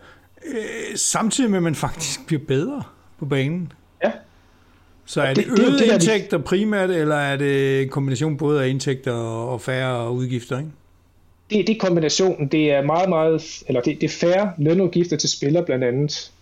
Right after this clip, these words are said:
Speaker 2: Og så er det jo selvfølgelig flere kommercielle indtægter, og det er jo også, øh, øh, Champions League indtægter. Der kommer
Speaker 1: Ja.
Speaker 2: jo lige halvtreds millioner til det der. Jeg sagde tidligere, at Elliot, de gerne vil, øh, sælge Milan for, ja, i hvert fald over en milliard euro.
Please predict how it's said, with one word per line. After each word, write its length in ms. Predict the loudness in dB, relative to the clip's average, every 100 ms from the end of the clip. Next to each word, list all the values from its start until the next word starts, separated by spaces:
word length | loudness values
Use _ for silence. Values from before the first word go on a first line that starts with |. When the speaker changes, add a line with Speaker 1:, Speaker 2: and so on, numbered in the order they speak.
| -8
Speaker 2:
Og 100 | -2
så 100 | 0
er 80 | 2
det 80 | 2
jo 60 |
selvfølgelig 460 | 0 0 2 2 2
flere 220 | 0 0
kommercielle 640 | 0 -2 0 2 2 2 -2 -10 _ -2
indtægter, 440 | -2 0 0 -2 -2
og 160 | 0
det 60 | 2
er 40 |
jo 140 | 4 4
også, 340 | 2 2 2
øh, 340 | 2 0 -2 -6 _ -10
øh, 280 | -6 -4 -6 -10 -4
Champions 360 | 0 2 2 2
League 220 | 0 -2 -16 _ -6
indtægter. 460 | -2 0 0 -2 -8 -8 -4
Der 80 |
kommer 260 | 0 2 2
Speaker 1:
Ja. 60 | 2
Speaker 2:
jo 60 |
lige 260 | 2 2 2
halvtreds 400 | -2 -2 -2 0
millioner 360 | 0 -2 -4 -12 _ -20 -20 -20 _
til 140 | -2 -2
det 120 | 0
der. 160 | -2 -4 -10 -20 -20 _ _ -8 -8 -8 -8 -2
Jeg 80 |
sagde 140 | 0 2
tidligere, 440 | 2 4 4 4
at 140 | 2 2
Elliot, 380 | 2 4 2 -2
de 80 | -2
gerne 320 | 0 2 2
vil, 260 | 2 2
øh, 260 | 2 0 0
sælge 300 | 0 2 2
Milan 360 | 4 4 2 0
for, 380 | 0 0 0 -6 -20 _ _ -6
ja, 60 | -2
i 40 |
hvert 160 | 0 2
fald 120 | 2
over 240 | 2 2
en 220 | 2 2 2
milliard 340 | 2 2 2
euro. 320 | 2 2 0